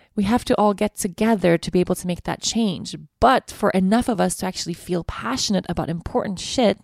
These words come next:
and wanting to make that change, we have to feel good about who we are. And that is a fundamental fucking truth. We have to feel good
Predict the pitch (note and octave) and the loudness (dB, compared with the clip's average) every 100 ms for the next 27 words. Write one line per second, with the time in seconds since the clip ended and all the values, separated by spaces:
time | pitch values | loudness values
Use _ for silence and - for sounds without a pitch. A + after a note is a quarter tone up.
0 | - D#3 F#3+ B3 A#3 G3+ F#3 - E3 - | -12 -4 0 0 0 -2 -2 -2 -4 -2
1 | E3 C#3+ - - - - - G3 A#3+ B3+ | -4 -4 -6 -12 -20 -20 -6 0 4 4
2 | F#3 F#3+ - G3 F3+ E3 - E3 D#3+ - | 2 0 -2 -4 -2 0 4 4 4 -2
3 | D#3+ D3+ - E3+ E3+ D#3+ C#3+ C3+ D3 C3 | -4 -4 -4 -2 -2 -2 -6 -2 -2 -2
4 | - _ _ _ _ _ _ _ - F#3 | -6 _ _ _ _ _ _ _ -8 2
5 | G#3 G3+ F#3 F3 - F#3 E3+ E3 D3+ D3+ | 6 6 6 2 2 2 4 4 4 2
6 | C#3+ - D3+ D#3 D3 C#3 C#3+ - - D#3 | 2 0 0 -2 -6 -4 -4 -4 -6 2
7 | G3+ A#3+ E3+ F#3+ F3+ - E3+ - C#3+ C#3 | 4 4 4 0 -2 -6 -6 -2 -2 -2
8 | B2+ - | -4 -6